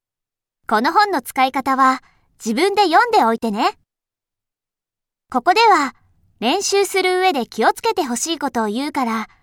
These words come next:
よく聞いてね。一、シーデ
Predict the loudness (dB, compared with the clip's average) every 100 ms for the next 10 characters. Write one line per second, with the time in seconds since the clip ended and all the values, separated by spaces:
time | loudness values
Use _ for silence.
0 | _ _ _ -2 0 0 -2 -4 -2 0
1 | 0 0 -2 _ _ _ _ _ _ _
2 | _ _ _ _ _ _ _ _ _ _
3 | _ _ -14 -6 -6 -6 _ _ _ _
4 | _ _ _ _ _ _ _ _ -6 0
5 | 0